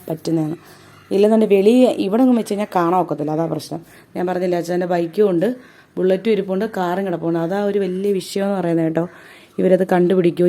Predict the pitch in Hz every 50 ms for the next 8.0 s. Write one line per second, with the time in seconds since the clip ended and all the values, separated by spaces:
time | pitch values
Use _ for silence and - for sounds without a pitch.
0 | 160 165 185 180 180 185 180 175 156 151 156 151 160 151 - 165 170 165 - 156
1 | 156 151 165 208 220 247 233 220 208 233 214 185 196 247 240 - 208 165 - 202
2 | 156 139 139 - - - - - - 226 - - 202 220 262 254 214 208 196 -
3 | 175 147 - - 156 - - - 170 170 170 165 170 170 170 180 170 151 - -
4 | - - - - - _ _ _ - - - - - - - - - 240 254 277
5 | 320 339 349 302 262 254 247 247 262 254 - 233 233 240 247 262 240 233 214 -
6 | - 226 214 - 208 208 214 214 226 214 220 220 220 220 - - - - - 190
7 | 180 208 220 220 214 208 196 185 190 196 214 208 220 190 175 190 185 185 185 190